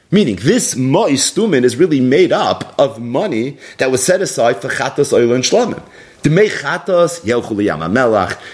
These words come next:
Dmei Shlamim is different than an Oila. So how could you take all the money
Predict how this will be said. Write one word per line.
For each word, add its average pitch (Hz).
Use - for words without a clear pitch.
Dmei 196
Shlamim 165
is 101
different 135
than 95
an 82
Oila. 120
So 165
how 190
could 254
you 220
take -
all 262
the 202
money 180